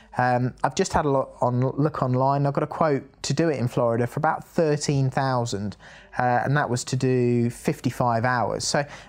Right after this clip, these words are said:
that's about ten K cheaper, uh, than learning to fly in the U K in a helicopter. Uh, big benefit there is the, the weather is much, much better.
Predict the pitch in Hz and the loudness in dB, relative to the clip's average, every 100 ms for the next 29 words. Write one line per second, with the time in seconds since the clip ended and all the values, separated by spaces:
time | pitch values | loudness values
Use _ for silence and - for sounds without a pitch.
0 | - 294 - - - - 185 170 165 151 | -4 0 0 0 0 2 2 2 2 0
1 | - - 170 - 98 95 - - - - | 0 0 0 0 -2 -2 -6 -18 -18 -8
2 | - 127 123 120 131 131 143 131 123 123 | -2 2 2 2 2 2 2 2 -2 -2
3 | - 131 123 117 117 120 - 143 127 117 | 0 2 2 2 0 -2 -2 0 2 2
4 | 113 - 131 107 110 117 117 113 135 - | 0 2 2 2 0 0 0 2 0 0
5 | - - - - - - - - 127 123 | -4 -4 -6 -6 -14 -20 -6 0 2 2
6 | - 196 175 147 127 127 104 127 127 123 | 2 0 2 -2 0 -2 2 2 2 0
7 | 127 - - 120 143 170 147 117 123 143 | -2 -2 -2 2 2 2 2 2 2 4
8 | 165 - - 127 - - 117 123 | 2 0 -2 -2 -2 -2 0 2